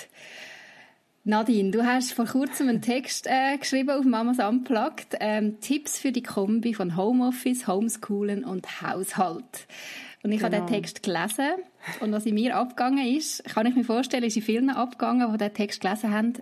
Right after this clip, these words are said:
Speaker 1: Ich habe mir gedacht, leck du mir, wie schafft die Frau das alles? <laughs>
Speaker 2: Ja, wirklich? Ist das
Speaker 1: Wirklich. Ich muss vielleicht noch schnell etwas dazu sagen, für die, die jetzt den Text nicht gelesen
Speaker 2: Mhm.
Speaker 1: haben. Eben, du hast eigentlich so ein bisschen wollen, ähm,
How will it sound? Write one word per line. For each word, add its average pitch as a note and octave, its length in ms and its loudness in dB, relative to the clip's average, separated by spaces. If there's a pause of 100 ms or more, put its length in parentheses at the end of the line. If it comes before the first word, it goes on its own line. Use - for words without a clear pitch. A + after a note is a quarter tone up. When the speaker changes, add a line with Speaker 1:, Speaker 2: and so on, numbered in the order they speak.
Speaker 1:
Ich F3 120 -4
habe G3 120 0
mir F3+ 80 -2
gedacht, E3+ 460 -8
leck E3+ 560 -8
du G3+ 120 -2
mir, F3+ 440 -2
wie F#3 380 0
schafft G#3+ 480 -2
die F#3 100 0
Frau E3 420 -2
das E3+ 220 -4
alles? D#3 460 -6
<laughs> C#4+ 60 2 (600)
Speaker 2:
Ja, G#3+ 160 -2
wirklich? G#3+ 520 2 (500)
Ist G3 80 -8
das A#3 80 2
Speaker 1:
Wirklich. C#4 640 2 (200)
Ich B3+ 120 0
muss C4 180 4
vielleicht C4+ 160 2
noch B3 100 6
schnell A#3+ 200 2
etwas B3 160 -4
dazu B3 280 2
sagen, B3 300 2
für B3+ 60 2
die, A#3+ 120 2
die A3 80 0
jetzt A3 160 -2
den G#3+ 140 -2
Text A3 300 0
nicht A3 180 0
gelesen B3+ 300 0
Speaker 2:
Mhm. A#3 40 4
Speaker 1:
haben. G#3+ 400 2 (200)
Eben, A3+ 120 0
du B3 100 2
hast A#3+ 140 2
eigentlich B3 440 2
so B3+ 100 0
ein B3 60 -2
bisschen A3 180 2
wollen, G3+ 140 2 (420)
ähm, F#3 420 -4